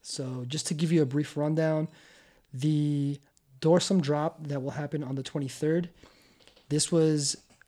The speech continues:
all kind of created, and there's two sort of scenarios, right? There's, there's a couple different things that, that happened. One was the idea of what would Dorsum look like in the nineties?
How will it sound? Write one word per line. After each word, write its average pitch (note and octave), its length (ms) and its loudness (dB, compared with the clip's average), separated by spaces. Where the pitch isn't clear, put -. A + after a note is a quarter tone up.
all D#3 400 2
kind D3+ 280 -4
of C#3+ 100 -4
created, D3 680 0
and B2+ 460 -8
there's E3 140 0
two A#3 220 6
sort G3+ 240 6
of - 80 2
scenarios, C3 560 -2
right? C#3 160 -4
There's, C3 240 -4
there's C3 180 -6
a D3 40 -6
couple C#3+ 200 -6
different C3 280 -4
things B2 160 -8
that, B2 220 -10
that A#2+ 180 -10
happened. - 360 -12
One F3 460 4
was C#3+ 600 2
the D3+ 220 0
idea C#3+ 320 0
of B2+ 140 -4
what D3 160 -2
would D3+ 160 -4
Dorsum C#3 320 -4
look C3+ 160 -8
like C3 180 -8
in C3 60 -6
the B2+ 80 -6
nineties? C#3+ 500 -6